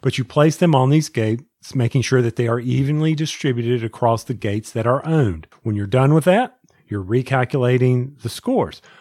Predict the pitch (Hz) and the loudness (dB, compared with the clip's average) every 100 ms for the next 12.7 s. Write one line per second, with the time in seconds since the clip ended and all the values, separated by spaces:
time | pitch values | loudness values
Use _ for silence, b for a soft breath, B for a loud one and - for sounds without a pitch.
0 | b - 143 156 175 233 226 143 147 143 | b 0 4 4 4 2 -2 0 0 2
1 | 143 143 131 123 120 117 - 127 117 117 | 0 0 0 2 2 0 -4 -4 -4 -2
2 | 120 113 107 120 139 170 220 247 _ _ | 0 0 0 0 0 -2 -2 -4 _ _
3 | b b b b b 110 107 101 - 143 | b b b b b -6 -4 -6 0 2
4 | 139 - 139 147 - 160 180 - 131 113 | 2 2 0 0 0 0 0 -2 -4 -4
5 | 110 107 120 117 123 117 120 117 117 117 | -2 -2 -2 0 0 0 0 -2 -2 2
6 | 139 214 - b b b 113 - 117 139 | 2 2 -2 b b b -8 -4 -2 -2
7 | 123 127 123 120 117 120 120 120 120 117 | -2 0 0 0 0 0 0 0 0 0
8 | 123 180 - b b b 123 113 113 107 | 0 0 -4 b b b -4 -2 -2 -2
9 | 117 120 123 - _ - 113 107 107 123 | -2 -2 -4 -12 _ -8 -4 -4 -2 0
10 | 123 123 123 131 131 - 175 214 101 107 | 0 -2 -2 -2 -2 -4 -6 -4 -4 -6
11 | - 120 120 120 104 120 135 175 196 151 | -4 -2 0 0 -2 0 0 0 -2 -4
12 | 117 113 120 147 180 98 | -2 0 0 0 0 -2